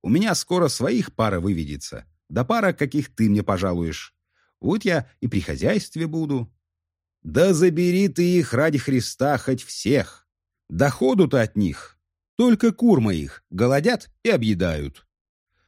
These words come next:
Повернувшись к огороду, Разметнов крикнул: «Ребята, отбой!» А десять минут спустя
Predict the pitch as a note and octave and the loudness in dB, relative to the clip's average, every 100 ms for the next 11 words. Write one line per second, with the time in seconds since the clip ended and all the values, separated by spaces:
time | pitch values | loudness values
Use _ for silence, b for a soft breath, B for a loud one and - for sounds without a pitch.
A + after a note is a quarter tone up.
0 | _ - F2+ F#2+ B2+ - F#2 E2 - D2+ | _ -2 0 2 2 2 -4 -8 -8 -6
1 | D2 D#3+ E3+ D3 B2 - _ - G2+ A#2 | -2 0 2 2 0 -6 _ -6 -2 0
2 | G#2 C#3 B2+ A#2 - G2 E2 - B1+ C2 | 2 0 0 -4 -4 -4 -4 -6 -14 -16
3 | _ _ _ _ _ _ _ D2 E2+ E2+ | _ _ _ _ _ _ _ -6 -2 2
4 | F3 A3+ G#3+ A3 G#3+ F3 - - B2 F#3 | 2 0 0 0 0 -4 -8 -4 0 0
5 | B2 B2 C#3+ D3 C#3 A2 - _ _ _ | 0 2 2 2 2 0 -6 _ _ _
6 | _ _ _ _ _ _ _ - E2+ D2+ | _ _ _ _ _ _ _ -8 -8 -2
7 | G2 A#2+ - F2+ F#2 F#2+ F#2+ - - - | 0 0 -2 -4 -2 -2 -2 -6 -14 -14
8 | - F3+ G#3 E3+ | -8 -6 -6 -10